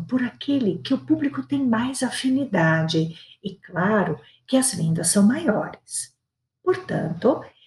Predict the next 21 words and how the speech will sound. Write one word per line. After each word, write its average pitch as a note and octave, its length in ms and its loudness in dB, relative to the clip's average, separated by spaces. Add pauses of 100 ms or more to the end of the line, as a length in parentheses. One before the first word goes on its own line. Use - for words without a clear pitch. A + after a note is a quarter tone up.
(180)
para G4 220 0
fazer G4 420 4
essa A3 240 2
seleção, F3+ 840 2 (300)
invista E4 440 0
em D4+ 80 -4
pesquisas F#3 680 -2
de G3+ 80 -2
mercado. - 520 0 (560)
Assim, C#4+ 380 0 (520)
você E4 240 2
vai E4+ 200 2
entender C#4+ 500 2
melhor B3 640 4
os A#3+ 180 0
hábitos G3 580 0
de G#3 100 -4
consumo D#4 720 -2
do C4 120 0
seu C4+ 320 4
público. - 720 -2